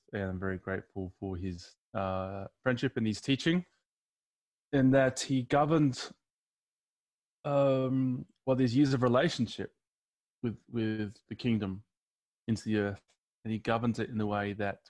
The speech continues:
will help you and not hinder you. And it prevents you from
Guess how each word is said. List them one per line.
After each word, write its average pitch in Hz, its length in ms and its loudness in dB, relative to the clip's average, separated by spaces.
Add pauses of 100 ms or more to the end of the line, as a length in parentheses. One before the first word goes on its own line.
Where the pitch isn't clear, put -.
(120)
will 101 140 -4
help 117 300 -4
you 117 120 -4
and 107 60 -4
not 107 100 -6
hinder 107 240 -2
you. 107 280 -2 (1080)
And 127 80 0
it 123 60 -2
prevents 160 500 -2
you 135 180 2 (140)
from 110 680 2